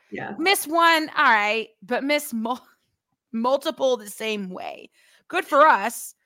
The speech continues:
Speaker 1: Hmm.
Speaker 2: Good for us, because you don't get the point. But the
Speaker 1: <laughs>
Speaker 2: sweet baby child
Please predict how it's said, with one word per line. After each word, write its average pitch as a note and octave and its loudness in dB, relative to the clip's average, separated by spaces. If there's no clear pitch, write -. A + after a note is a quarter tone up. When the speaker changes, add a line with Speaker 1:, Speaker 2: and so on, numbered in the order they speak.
Speaker 1:
Hmm. F4+ -4
Speaker 2:
Good F#4 0
for A#3 0
us, B3 0
because A3 -6
you A3 -10
don't A#3 0
get A3+ -8
the G#3 -12
point. A3 -6
But D#4 2
the - 4
Speaker 1:
<laughs> - -
Speaker 2:
sweet F4+ -2
baby C4 2
child A3+ 4